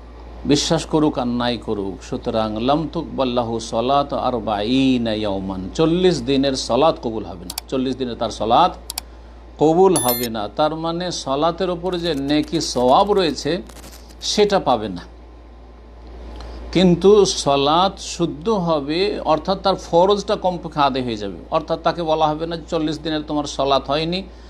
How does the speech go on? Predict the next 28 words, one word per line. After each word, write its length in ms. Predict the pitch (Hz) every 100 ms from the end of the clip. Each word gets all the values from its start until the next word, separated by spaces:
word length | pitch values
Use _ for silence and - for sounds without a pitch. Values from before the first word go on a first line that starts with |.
| - -
সুতরাং 400 | - 175 170 165 151
তুমি 220 | 165 165
এখন 260 | 147 156 151
চল্লিশ 320 | 156 143 135
দিনের 220 | 143 139
সলাত 360 | - 131 120 120 -
কাজা 260 | 127 123
করো", 240 | - 87 73 - - - -
এটা 200 | - 110
নয়। 180 | 98 92
কবুল 320 | 131 139 156 135
হবে 220 | 139 143
না 120 | 156
মানে, 260 | 147 175 208
তাকে 340 | 120 - 123
সওয়াব, 460 | - - 117 131 139
নেকি 420 | 131 143 156 190
দেওয়া 180 | 135 110
হবে, 100 | 113
নেকি 280 | 151 165
থেকে 160 | 190 175
বঞ্চিত 420 | 123 113 107 87 -
থাকবে। 240 | - - - - - - - - - - - - - - - - - - - - - - - - - 127
আর 140 | 156
একটি 200 | 175 180
হাদিস 320 | 180 196 202
রয়েছে 580 | 175 165 160 147 139 147 151 - - - - - - -
যে, 480 | 101 110 117 110 -